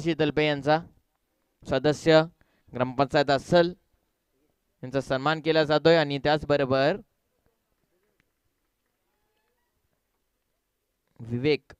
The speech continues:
शेंडे यांचा देखील सन्मान केला जातोय स्पर्धेच्या माध्यमातून. मायाची शाल, सौंदर्याचं प्रतीक पुष्पगुच्छ आणि एक आकर्षक मोमेंटो देऊन त्यांना सन्मानित करण्यात येत आहे. सुस्वागतम, वेलकम.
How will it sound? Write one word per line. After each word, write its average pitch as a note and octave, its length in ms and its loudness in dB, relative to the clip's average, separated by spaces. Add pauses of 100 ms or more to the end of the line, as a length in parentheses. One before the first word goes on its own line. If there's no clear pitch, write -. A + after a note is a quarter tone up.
शेंडे C#3 380 -4
यांचा C#3 260 -4
देखील C#3 520 -2 (840)
सन्मान C#3 340 -4
केला C#3+ 240 -2
जातोय C#3 260 -2
स्पर्धेच्या C#3 580 -6
माध्यमातून. B2 540 -4 (1400)
मायाची C3 420 -6
शाल, C#3+ 460 0 (260)
सौंदर्याचं C#3 600 -4
प्रतीक C3 300 -6
पुष्पगुच्छ C#3 600 -4
आणि C#3 200 -4
एक C3 140 -10
आकर्षक B2+ 420 -6
मोमेंटो D3 500 -2
देऊन C3 220 0 (640)
त्यांना C3 180 -10
सन्मानित B2+ 580 -4
करण्यात A#2+ 300 -4
येत A2+ 160 -4
आहे. C3 180 -4 (800)
सुस्वागतम, D3+ 640 0 (480)
वेलकम. C#3 460 -4